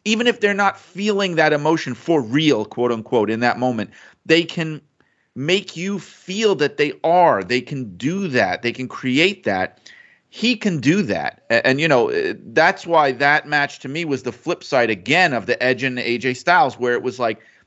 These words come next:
Cody and Seth, just like Edge and A J Styles, incredibly proficient,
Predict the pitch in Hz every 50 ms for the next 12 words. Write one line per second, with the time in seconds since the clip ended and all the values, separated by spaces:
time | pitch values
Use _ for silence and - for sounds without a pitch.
0 | _ _ - - 165 180 214 226 196 185 151 131 120 104 - - 170 170 156 123
1 | - - _ _ _ _ _ - 180 226 254 - - 247 269 247 233 247 247 202
2 | 226 226 233 233 226 226 220 208 214 - 226 220 170 123 - - 123 123 107 -
3 | 147 143 143 156 151 160 147 - 151 143 - - 160 156 - 185 180 175